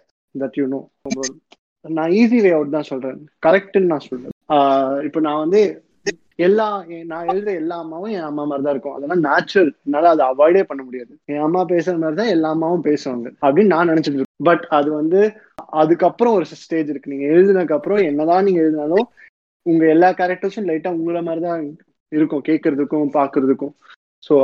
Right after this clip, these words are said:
அது வந்து இன்னொரு அடுத்த ப்ராசஸ், காஸ்டிங் உட்காரும்போது அவங்க வந்து ஒண்ணு பண்ணுவாங்க, அது நல்லா இருக்கும் பாக்குறதுக்கு,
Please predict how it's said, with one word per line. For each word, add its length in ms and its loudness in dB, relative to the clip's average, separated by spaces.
அது 220 0
வந்து 240 6
இன்னொரு 380 6
அடுத்த 280 2
ப்ராசஸ், 420 -2
காஸ்டிங் 460 2
உட்காரும்போது 540 2
அவங்க 380 6
வந்து 220 2
ஒண்ணு 160 0
பண்ணுவாங்க, 420 -8
அது 180 2
நல்லா 260 0
இருக்கும் 300 -6
பாக்குறதுக்கு, 480 -6